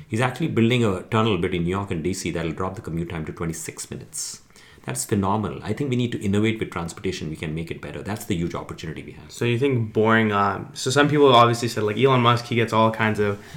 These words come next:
Speaker 2: like, stuff for, like, his, like, crazy ideas, but you think boring, like, this boring company, like, that's a very viable solution for Silicon Valley?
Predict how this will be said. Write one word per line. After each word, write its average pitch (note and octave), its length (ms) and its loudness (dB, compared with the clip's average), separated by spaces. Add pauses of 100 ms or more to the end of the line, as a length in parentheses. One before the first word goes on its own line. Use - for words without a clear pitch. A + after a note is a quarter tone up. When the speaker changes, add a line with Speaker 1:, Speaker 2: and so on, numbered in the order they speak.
(240)
Speaker 2:
like, E2+ 140 -6
stuff G#2+ 320 0
for, G#2 220 2
like, G2 180 0
his, G#2+ 220 -4
like, G#2 100 -2
crazy A2+ 340 2
ideas, G#2+ 280 4
but A2 80 -2
you G#2 40 0
think A2 300 2
boring, A2 380 4
like, G#2 180 -2
this G#2+ 160 0
boring A2 400 2
company, G#2 340 -2
like, F#2+ 280 -4
that's G#2+ 260 -4
a F#2+ 160 -2 (240)
very A#2 180 6
viable A2+ 380 6
solution A2 400 -2
for - 140 -8
Silicon G2+ 320 -4
Valley? G2 360 -2